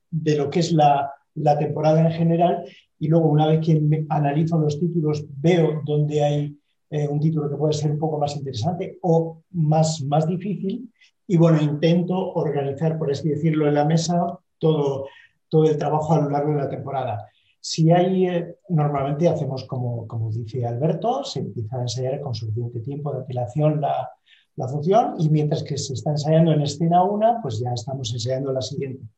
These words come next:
Luego, si hay un título que es un poco más complejo, porque es una, una obra contemporánea, o porque tiene mucho más cometido el, el coro,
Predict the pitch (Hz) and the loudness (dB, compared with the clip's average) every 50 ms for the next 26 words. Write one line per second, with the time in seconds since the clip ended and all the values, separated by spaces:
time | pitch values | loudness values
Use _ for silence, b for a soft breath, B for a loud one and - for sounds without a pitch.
0 | _ _ _ _ _ _ _ _ _ 185 202 220 220 214 214 - B B B B | _ _ _ _ _ _ _ _ _ 2 4 4 4 4 2 -2 B B B B
1 | B - - - 165 160 165 165 170 170 170 160 156 - 196 180 160 160 147 143 | B -14 -8 -2 2 4 4 4 4 4 2 0 -2 -2 -4 -4 -4 -2 -2 -2
2 | 139 143 143 143 120 - 156 147 151 - 147 - 156 147 147 143 143 - 143 127 | -2 -4 -4 -6 -6 -4 -2 -2 -2 -2 -2 -2 -2 -2 -2 -2 -4 -6 -8 -8
3 | 113 123 160 202 - - 147 143 131 127 127 123 - 120 117 113 - 127 127 - | -6 -4 -2 -2 -2 -4 -6 -6 -6 -6 -8 -10 -12 -14 -18 -18 -16 -16 -16 -16
4 | 123 120 - - - - _ _ _ 147 - - _ _ _ 170 160 156 - - | -16 -16 -16 -18 -20 -20 _ _ _ -20 -20 -20 _ _ _ -16 -16 -14 -10 -8
5 | 147 139 143 143 143 143 143 - 143 127 127 120 107 127 120 151 202 233 - 190 | -6 -6 -6 -6 -6 -6 -6 -6 -8 -8 -8 -10 -8 -6 -2 -2 -2 -2 -2 -2
6 | 143 127 110 107 127 123 104 127 117 - 143 131 135 135 139 151 147 151 156 143 | -4 -4 -4 -6 -8 -10 -10 -10 -8 -6 -6 -6 -4 -4 -4 -2 -2 -2 -2 -2
7 | 147 147 - - 156 139 139 120 - 165 170 156 147 139 135 131 135 131 127 120 | -2 -4 -2 -4 -6 -6 -6 -4 -2 0 0 2 0 0 -2 -4 -6 -8 -10 -12
8 | b b b b b b b b _ _ - 160 151 151 156 180 185 190 202 220 | b b b b b b b b _ _ -2 0 0 2 2 2 2 4 2 2
9 | 214 - - - | 0 -4 -10 -14